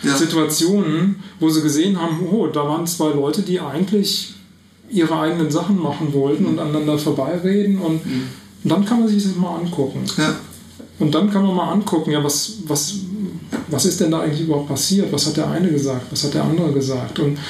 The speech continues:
Speaker 2: was war eigentlich das Bedürfnis hinten dran? Da gibt's auch so schöne Übungen, wie man einfach mal mit bestimmten Beispielen anschauen kann, ja, was für ein Bedürfnis könnte denn da hinten dran stecken?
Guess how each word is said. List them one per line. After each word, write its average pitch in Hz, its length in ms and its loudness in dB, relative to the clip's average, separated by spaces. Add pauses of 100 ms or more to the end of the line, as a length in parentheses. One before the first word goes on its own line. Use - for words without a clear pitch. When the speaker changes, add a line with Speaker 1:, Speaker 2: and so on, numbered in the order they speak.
(140)
Speaker 2:
was 147 180 2
war 156 120 0
eigentlich 165 160 0
das 156 180 2
Bedürfnis 156 480 2
hinten 147 260 0
dran? 156 320 -2
Da 139 80 0
gibt's 147 160 0
auch 170 80 2
so 165 120 0 (580)
schöne 190 280 2
Übungen, 180 400 2
wie 160 60 4
man 160 140 2
einfach 156 240 -2
mal 151 440 0 (420)
mit 151 200 -2
bestimmten 185 840 0 (1400)
Beispielen 170 1120 0 (840)
anschauen 170 540 2
kann, 147 500 0 (180)
ja, 170 140 2
was 147 180 0
für 160 80 0
ein 143 80 2
Bedürfnis 147 540 0
könnte 185 320 2
denn 143 160 0
da 131 140 -2
hinten 139 220 -4
dran 151 260 -4
stecken? 131 400 -2